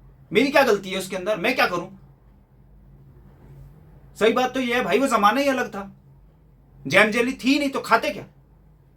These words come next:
जींस की जैकेट का चलन ही नहीं था तो पहनते क्या? गनीमत है कुछ तो खाकर जाते थे, ऊनी पैंट ना सही सूती तो पहनते थे।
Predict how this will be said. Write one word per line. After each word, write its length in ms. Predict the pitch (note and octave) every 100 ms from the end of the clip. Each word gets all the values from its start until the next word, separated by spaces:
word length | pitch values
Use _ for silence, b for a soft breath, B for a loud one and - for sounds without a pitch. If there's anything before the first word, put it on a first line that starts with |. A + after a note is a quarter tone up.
| _
जींस 220 | C3 G3 G3
की 80 |
जैकेट 240 | G#3+ G#3 G#3
का 80 | G#3+
चलन 260 | G3+ B3+
ही 60 | C4+
नहीं 120 | B3+
था 80 | A#3+
तो 100 | A3
पहनते 320 | A3 A#3+ B3
क्या? 160 | - A2 - - - _ _ _ _ - _ _ _ - - -
गनीमत 380 | C#3 D#3 F3 G3
है 60 | G3+
कुछ 180 | F3+ -
तो 80 |
खाकर 260 | G3+ F3 G3
जाते 240 | F3 D#3+ F3
थे, 180 | A#3 - - _ _ _ _ _ _ _ _ - - - - - - - _ - - C3
ऊनी 200 | D#3+ F3
पैंट 240 | E3 D#3
ना 100 | D3+
सही 160 | C#3+ D3+
सूती 300 | D3+ C3 D3+
तो 80 |
पहनते 320 | - C#3 C3+ D#3+
थे। 120 | F#3+